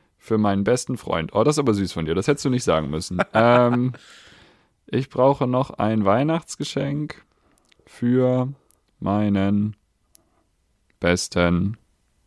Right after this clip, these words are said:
Speaker 2: Das ist Podcast Entertainment. Da werden Sachen live
Speaker 1: Freund.
Speaker 2: eingegeben und da wird gesprochen, was geschrieben wird. Word to Text. Keine Bildschere.
Speaker 1: Absolut. So, es könnte etwas sein, das zu seinen Interessen oder Hobbys passt.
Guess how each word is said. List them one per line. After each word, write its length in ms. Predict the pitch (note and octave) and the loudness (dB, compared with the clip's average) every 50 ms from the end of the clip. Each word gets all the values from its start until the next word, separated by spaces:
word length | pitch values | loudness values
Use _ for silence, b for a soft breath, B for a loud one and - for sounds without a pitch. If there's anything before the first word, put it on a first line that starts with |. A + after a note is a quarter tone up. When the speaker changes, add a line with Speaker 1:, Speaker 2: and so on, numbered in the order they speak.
| _ _ _ _ _ _ _ _ _ _ _ _ _ _ _ _ _ _ _ | _ _ _ _ _ _ _ _ _ _ _ _ _ _ _ _ _ _ _
Speaker 2:
Das 240 | - G#2 G#2 - - | -14 -14 -14 -12 -14
ist 120 | G#2+ - _ | -14 -14 _
Podcast 440 | - G2+ G2 - - G2 F2+ - | -10 -10 -10 -10 -12 -14 -12 -12
Entertainment. 640 | F2 E2+ E2+ E2 D#2 - - F2 E2+ E2+ F2 E2+ D#2+ | -12 -10 -10 -10 -12 -10 -8 -8 -8 -8 -10 -10 -10
Da 100 | F2 F2 | -8 -8
werden 180 | F#2 F#2+ G2 F#2 | -6 -8 -8 -6
Sachen 240 | G2 F#2+ G#2+ G#2+ G2+ | -8 -8 -8 -8 -8
live 160 | F#2+ F#2+ G#2 | -4 -2 -2
Speaker 1:
Freund. 140 | - - - | -2 -2 -6
Speaker 2:
eingegeben 680 | - G2+ G#2+ G#2+ G#2 G2 G#2 G2+ G2 G2 G2 G2 G2 - | -8 -10 -10 -10 -12 -10 -10 -8 -8 -8 -8 -10 -12 -12
und 100 | - F#2 | -10 -10
da 140 | F#2 F2+ | -10 -8
wird 140 | F2+ F#2 F2+ _ _ - - | -8 -12 -14 _ _ -20 -14
gesprochen, 680 | - - - - _ F2+ F#2+ G#2 G#2+ A#2 G#2 G2+ G2+ - - | -12 -10 -10 -10 _ -2 -2 -2 -2 -2 -8 -8 -8 -4 -2
was 200 | G2 G2 - - | -2 -2 -2 -6
geschrieben 480 | - - - - - G2+ F#2+ F#2+ F2+ E2+ | -12 -12 -12 -6 -6 -6 -4 -4 -2 2
wird. 220 | F2 F2 F2 - b b b b b b b | 2 2 2 0 b b b b b b b
Word 280 | - G2+ A2+ D3+ - - | 2 4 4 4 4 0
to 100 | - C3+ | -8 -10
Text. 500 | - - C3+ A2+ - - - - - _ _ _ _ _ _ _ _ _ _ _ _ _ _ _ - | -2 -2 -2 -2 -2 -6 -20 -20 -20 _ _ _ _ _ _ _ _ _ _ _ _ _ _ _ -6
Keine 280 | - B2+ C3 C3+ C3 A#2 | 0 0 0 0 0 0
Bildschere. 600 | A2+ G#2 G2+ - - - F2+ F2 E2 E2 E2+ - _ _ _ _ _ _ _ _ _ _ _ _ _ _ _ _ _ _ _ - | 0 -2 -2 -2 -4 -6 -4 -4 -4 -6 -8 -8 _ _ _ _ _ _ _ _ _ _ _ _ _ _ _ _ _ _ _ -2
Speaker 1:
Absolut. 500 | G#2+ G2 - - G2+ F2 E2 D2+ - - _ _ | -2 -2 0 0 0 0 0 -2 -4 -8 _ _
So, 280 | - - D3 B2 - - | 4 8 8 8 8 4
es 100 | B2 - | 0 2
könnte 200 | - - C3 A#3+ | 2 4 4 4
etwas 200 | - - F3 D#3+ | 2 2 0 4
sein, 200 | - B2 A#2+ A#2 | 4 4 6 6
das 80 | A2 - | 4 2
zu 100 | - A2 | 2 4
seinen 200 | F#2+ F#2 E2 D#2+ | 4 6 4 4
Interessen 340 | D#2+ - - G2 - - | 2 2 0 0 0 2
oder 180 | - - C#3 - | 4 4 6 4
Hobbys 220 | C#3 A2+ G2 - | 6 4 4 2
passt. 280 | - - F2+ - - - | 4 2 2 2 0 -8